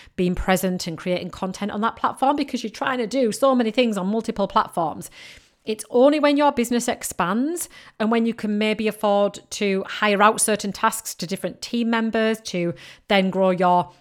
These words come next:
YouTube and then grow your Instagram and then grow your Facebook and then all of the different platforms that you can add in after. If it's just you doing this by yourself, focus on one platform only.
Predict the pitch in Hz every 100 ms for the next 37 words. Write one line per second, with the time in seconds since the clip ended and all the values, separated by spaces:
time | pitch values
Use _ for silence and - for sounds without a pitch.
0 | _ 196 269 262 277 254 262 170 185 190
1 | 185 175 277 262 - 262 247 240 190 190
2 | 185 180 170 - 269 262 262 247 240 202
3 | 196 - - - 240 247 247 247 226 226
4 | - 226 - 208 196 190 196 190 196 -
5 | 180 180 - 175 - - 147 - - -
6 | - - 208 - 254 254 208 247 247 247
7 | 269 - _ _ _ _ _ - 226 233
8 | 233 220 214 202 - 202 247 254 - _
9 | _ _ - 254 262 262 254 226 190 208
10 | 214 226 233 _ - 220 - 208 202 202
11 | - 196 185 180 185 277